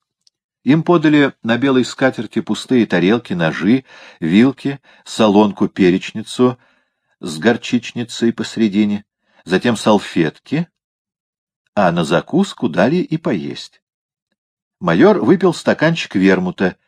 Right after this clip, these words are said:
и отправился с псом прогуляться в поле люцерны. Оливье и Жаклин остались одни под деревьями.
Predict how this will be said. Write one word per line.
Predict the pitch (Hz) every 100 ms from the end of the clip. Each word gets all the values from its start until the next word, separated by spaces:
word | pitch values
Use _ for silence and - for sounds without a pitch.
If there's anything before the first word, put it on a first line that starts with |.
| _ _ _ _ _ _ _
и | 185
отправился | 95 - 127 180 185 165 170
с | -
псом | - - 151 156
прогуляться | 143 85 82 85 131 - 151
в | - -
поле | 85 90 113
люцерны. | 135 - - 80 73 69 69 _ _ _ _ _ _ _ _ _ _ _
Оливье | 98 95 85 90 95
и | -
Жаклин | 80 85 - 110 156 - _ _ _ _ -
остались | 78 - 107 123 -
одни | 269 110 85
под | - 82
деревьями. | 78 80 78 78 76 78